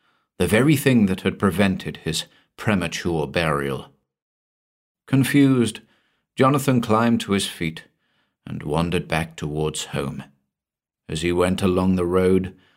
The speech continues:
a white rabbit darted out in front of him and was almost hit by a car as it fled onto the common, disappearing into the darkness. When the boy arrived home,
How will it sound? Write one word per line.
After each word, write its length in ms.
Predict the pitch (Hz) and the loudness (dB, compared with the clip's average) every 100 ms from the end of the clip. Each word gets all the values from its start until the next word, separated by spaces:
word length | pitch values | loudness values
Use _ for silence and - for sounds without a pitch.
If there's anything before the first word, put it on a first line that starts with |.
| - | 0
a 80 | 98 | 4
white 420 | 95 120 - - | 4 4 0 0
rabbit 420 | 113 107 95 - | 2 2 0 -2
darted 360 | 104 101 98 95 | 0 0 0 0
out 240 | 92 90 | -2 -2
in 120 | 80 | -6
front 280 | 80 87 80 | -4 -4 -4
of 120 | 82 | -8
him 260 | - 73 65 - _ _ | -10 -10 -10 -18 _ _
and 140 | - 98 | -2 2
was 160 | 107 | 4
almost 400 | 113 135 139 113 | 4 2 2 -2
hit 300 | - 170 165 | -2 -2 -2
by 160 | 139 131 | 0 2
a 100 | 113 | 2
car 720 | - - 160 147 78 - - - _ _ _ | -2 -8 -2 0 0 -2 -6 -16 _ _ _
as 140 | 78 78 | -6 -4
it 120 | 80 | -4
fled 360 | - - 101 107 | -6 -2 0 2
onto 260 | 107 104 | 2 0
the 120 | 95 | 0
common, 500 | 95 - 85 73 67 - _ _ | -2 -2 -4 -4 -8 -14 _ _
disappearing 800 | 131 127 104 - - 135 87 80 | 0 0 -2 -6 -4 0 0 0
into 260 | 80 80 90 | -2 -2 -4
the 140 | 82 | -4
darkness. 680 | 80 82 80 - - - - _ _ _ _ _ _ _ _ _ _ _ _ | -2 -2 -4 -6 -8 -8 -8 _ _ _ _ _ _ _ _ _ _ _ _
When 200 | - 82 | -8 -2
the 100 | 82 | -2
boy 320 | 82 90 92 90 | 2 4 4 4
arrived 440 | 90 90 90 - - | 4 2 0 -4 -4
home, 440 | 98 90 85 85 | -4 -2 -6 -8